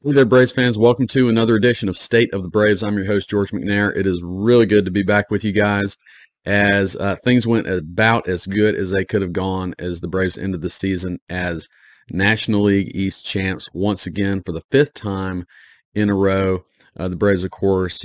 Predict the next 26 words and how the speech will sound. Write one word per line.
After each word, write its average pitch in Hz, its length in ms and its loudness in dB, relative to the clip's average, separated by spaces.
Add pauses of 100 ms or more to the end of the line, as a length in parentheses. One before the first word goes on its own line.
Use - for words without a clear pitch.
um, 90 400 -4 (360)
had 98 200 0
this 95 260 -2
epic - 280 -4
showdown 101 460 4
with 92 120 -4
the 95 60 -4
New 98 100 0
York 95 220 -2
Mets 92 400 -8
in 113 140 0
Atlanta. 95 500 -4 (600)
Uh, 92 300 -6
and 95 320 -2
last, 104 380 0
you 104 80 0
know, 101 120 0
last 104 220 2
time 104 100 -2
we 104 120 2
talked, 101 340 0
I 98 60 0
basically 98 380 -2
said 104 360 0
the 90 80 -6
Braves 104 480 2